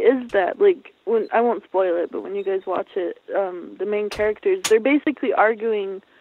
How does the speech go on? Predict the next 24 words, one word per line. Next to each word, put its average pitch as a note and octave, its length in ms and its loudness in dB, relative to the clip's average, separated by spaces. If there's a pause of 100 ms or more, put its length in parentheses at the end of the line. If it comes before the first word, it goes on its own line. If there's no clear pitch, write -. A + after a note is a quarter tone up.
(360)
You A#3+ 100 0
know, A3 220 2
there's A3 360 -2
this A3 160 4 (520)
side B3 280 4
of G#3+ 300 0 (320)
group A#3 300 -4
of G3 280 -2
beings G3+ 480 -6 (140)
that F#3 220 -2 (100)
say, G3+ 160 0
"No, A#3+ 340 0
we A3 140 -2
gotta, G#3+ 400 -2
you A3 100 -6
know, G3+ 280 -6 (200)
merge A3 380 0
with G#3+ 160 -2
the G#3 80 -2
oneness," G#3+ 420 -2 (100)
and G3+ 220 -8
she's, G#3+ 140 -10 (500)
and G#3+ 180 0
the, G3+ 360 -6